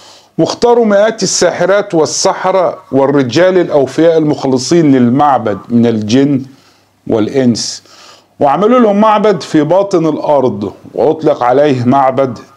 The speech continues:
السحرة. واعتزل دول في باطن الأرض، ما بيخرجوش منه ولا بيشوفوا النور، بيقضوا كل وقتهم في دراسة وصناعة السحر. وبعد عدة سنين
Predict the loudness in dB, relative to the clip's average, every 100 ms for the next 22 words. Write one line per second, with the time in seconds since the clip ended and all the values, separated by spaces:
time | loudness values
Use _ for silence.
0 | -10 -8 -4 -2 -2 -4 -6 -6 _ _
1 | -20 _ _ _ -4 0 0 0 -2 0
2 | 0 0 2 0 0 0 0 0 0 -2
3 | 0 -2 0 0 0 0 0 0 2 0
4 | 2 2 4 4 2 2 2 2 2 0
5 | 0 0 0 0 2 2 0 -2 -10 -2
6 | 2 2 0 0 0 0 0 2 2 2
7 | 0 -4 -2 0 0 0 -2 0 2 2
8 | 0 -4 -2 -4 -2 -2 0 0 0 -4
9 | -12 -14 -12 -8 -4 -2 -4 -16 _ _
10 | _ -20 -20 -20 _ -4 -2 0 0 0
11 | 0 0 -2 0 0 2 4 2